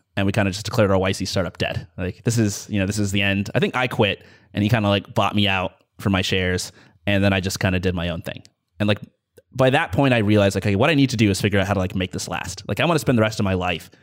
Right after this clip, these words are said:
just working for myself on whatever I like. Like, I don't wanna go get a job." Part of it was, like, I just didn't like the idea of having a boss. Like, me working at Stripe today is the first full-time job that I've ever had. Like, I just don't like to be told what to do, I guess.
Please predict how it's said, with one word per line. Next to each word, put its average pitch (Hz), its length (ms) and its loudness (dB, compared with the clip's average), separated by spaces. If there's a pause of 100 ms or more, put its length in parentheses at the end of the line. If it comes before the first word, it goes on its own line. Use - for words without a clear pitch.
(220)
just - 220 -2
working 104 300 2
for - 80 0
myself 95 400 0
on 95 60 0
whatever 92 300 0
I 87 40 -6
like. 65 240 -8
Like, 101 140 -4
I 135 120 0
don't 143 200 2
wanna 107 200 4
go 98 180 2
get 92 140 -2
a - 40 -6
job." 90 380 0 (480)
Part 151 200 4
of 143 60 4
it 139 100 6
was, 110 160 4
like, 101 160 2
I 104 60 0
just 101 120 0
didn't 110 160 2
like 98 140 0
the 101 100 0
idea 92 240 0
of 90 60 -2
having 90 200 -2
a 87 60 -6
boss. 87 360 -4 (360)
Like, 82 120 -8 (140)
me 110 220 4
working 113 260 4
at 90 80 0
Stripe 98 240 0
today 92 220 0
is 87 100 -4
the 92 60 -4
first 98 300 -2
full-time 92 340 -2
job 90 160 -2
that 85 80 -4
I've 87 100 -6
ever 80 180 -4
had. 71 300 -8
Like, - 140 -8
I 90 60 -4
just 95 120 -4
don't 87 120 -4
like 90 140 -4
to 85 60 -12
be 85 60 -8
told 90 180 -4
what 90 100 -6
to - 60 -8
do, 85 140 -6
I 82 60 -8
guess. 78 260 -8